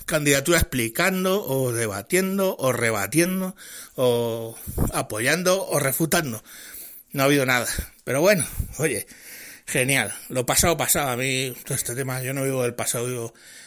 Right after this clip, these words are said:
del presente para construir para el futuro. Es la única forma que se puede hacer en esta vida. Pero bueno, pues ya veremos. Si,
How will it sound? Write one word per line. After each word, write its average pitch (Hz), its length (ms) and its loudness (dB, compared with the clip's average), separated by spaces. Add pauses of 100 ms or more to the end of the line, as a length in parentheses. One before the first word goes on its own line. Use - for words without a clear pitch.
(120)
del 113 180 -2
presente 131 480 -2
para 131 240 0
construir 110 380 -4
para 113 140 0
el - 60 -8
futuro. 113 460 -4
Es - 280 -8
la 127 160 -2
única 120 260 0
forma 123 320 -4
que 107 80 -6
se - 120 -8
puede 107 200 -6
hacer - 220 -12
en 113 100 -10
esta 107 200 -4
vida. 107 220 -2 (1600)
Pero 127 540 4
bueno, 160 240 0
pues 113 340 -6
ya 135 100 0
veremos. 135 360 -6
Si, 107 380 -2